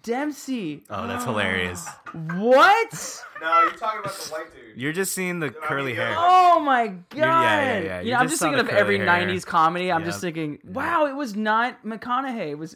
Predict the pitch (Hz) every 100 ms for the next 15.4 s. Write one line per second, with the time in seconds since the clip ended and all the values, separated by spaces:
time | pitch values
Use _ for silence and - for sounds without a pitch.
0 | - 226 285 254 226 233 190 220 202 175
1 | 196 196 202 220 202 208 214 - 269 175
2 | 185 233 202 226 214 240 277 330 349 381
3 | - 330 320 277 - - - 831 523 494
4 | 403 330 320 - 320 320 302 262 240 240
5 | 240 262 - - 262 262 254 254 254 -
6 | - 262 403 427 415 - 160 135 156 170
7 | 185 123 110 - 147 156 120 98 101 92
8 | 240 277 269 240 254 285 302 277 269 294
9 | 320 - 302 285 262 285 311 254 262 254
10 | 254 214 185 202 190 190 196 160 190 190
11 | 202 208 190 196 214 190 - 202 196 175
12 | 170 170 170 170 190 180 175 175 185 190
13 | 185 180 175 165 226 226 202 180 165 156
14 | 156 147 165 156 151 156 - - - 156
15 | 143 143 _